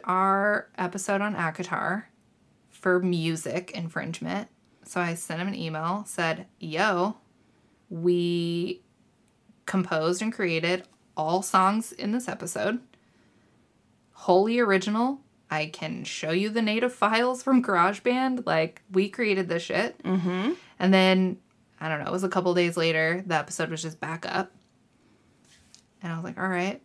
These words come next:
Speaker 1: And then they did it again. So Final Girls, I still don't think is on Spotify.
Speaker 2: I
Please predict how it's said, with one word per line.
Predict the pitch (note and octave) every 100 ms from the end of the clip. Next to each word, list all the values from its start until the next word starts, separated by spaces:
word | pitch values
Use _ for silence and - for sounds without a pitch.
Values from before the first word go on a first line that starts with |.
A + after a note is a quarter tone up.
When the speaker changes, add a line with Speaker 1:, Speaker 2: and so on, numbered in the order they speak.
| _ -
Speaker 1:
And | F#3 F#3+
then | F#3+
they | G3 G3+
did | F3+ G3+
it | G#3+ G#3+
again. | G#3+ D4 C4 - - _
So | - F#3+
Final | F#3 G3+ A3+ A#3+
Girls, | G3+ G#3 G#3
I | F#3+
still | F3+ - - G3+
don't | G3+ G3
think | G3+ G3 F#3+
is | E3+
on | - E3+
Spotify. | - F3 D#3+ - - G#3 - _ _ _ _ _ _ _ _ - _ _ _ _ -
Speaker 2:
I | -